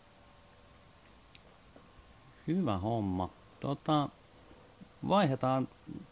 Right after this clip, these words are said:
tähän loppuun pikkusen, pikkusen aihetta. Tota, sä oot tosiaan siellä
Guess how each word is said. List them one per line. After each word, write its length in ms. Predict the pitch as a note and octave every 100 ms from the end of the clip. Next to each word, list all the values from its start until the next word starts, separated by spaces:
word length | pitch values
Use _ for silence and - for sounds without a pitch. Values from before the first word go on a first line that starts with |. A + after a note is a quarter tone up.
| - -
tähän 300 | C3 C3+ C#3
loppuun 400 | C3 - G#2 G2+
pikkusen, 540 | A2 - A#2 G#2 G2 - B2+ -
pikkusen 400 | B2 - - G#2+
aihetta. 580 | G#2+ G2 F2+ F2+ -
Tota, 560 | F#2 F#2 - - G#2 G2+ - - - - - - - - - -
sä 340 | - - E3
oot 120 | C3+ - - - - - - -
tosiaan 400 | C#3+ C#3 C#3 C3
siellä 220 | B2 B2+